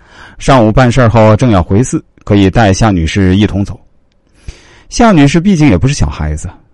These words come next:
略有犹豫。王南峰装作原地休息，花言巧语地同夏女士攀谈。王南峰在寺庙做过几年帮工，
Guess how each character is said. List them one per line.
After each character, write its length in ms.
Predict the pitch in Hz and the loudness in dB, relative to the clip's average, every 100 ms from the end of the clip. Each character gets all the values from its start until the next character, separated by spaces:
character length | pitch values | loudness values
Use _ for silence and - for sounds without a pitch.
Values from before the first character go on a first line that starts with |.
| _ - | _ -2
略 160 | 107 | 2
有 120 | 98 | 4
犹 220 | 82 80 113 | 2 0 0
豫。 100 | - _ _ _ _ | -2 _ _ _ _
王 160 | 101 123 | 0 2
南 160 | 139 | 2
峰 160 | 143 147 | 0 0
装 180 | 175 175 | 2 2
作 140 | 151 | 2
原 180 | 104 101 | 4 2
地 140 | 113 | 2
休 180 | 90 156 | 0 0
息， 240 | 151 - - _ _ | -2 -8 -20 _ _
花 180 | - 101 | -2 0
言 160 | 98 101 | 2 0
巧 220 | 104 117 | 0 2
语 160 | 104 85 | 2 2
地 100 | 92 | 0
同 160 | 113 | -2
夏 220 | 113 131 | 0 0
女 120 | 92 82 | 0 -2
士 160 | - | -2
攀 220 | 104 156 | -4 -4
谈。 180 | 165 - - _ _ _ _ _ _ _ _ _ _ _ | -4 -8 -18 _ _ _ _ _ _ _ _ _ _ _
王 240 | 110 160 | 2 2
南 160 | 190 202 | 2 2
峰 160 | 202 196 | 0 2
在 180 | 190 | 2
寺 200 | 180 202 | 2 0
庙 200 | 180 175 | 2 2
做 220 | 165 190 147 | 2 2 2
过 140 | 120 | 2
几 120 | 101 | 2
年 240 | 80 87 110 | -2 -2 0
帮 200 | 143 151 | 0 0
工， 200 | 180 | -2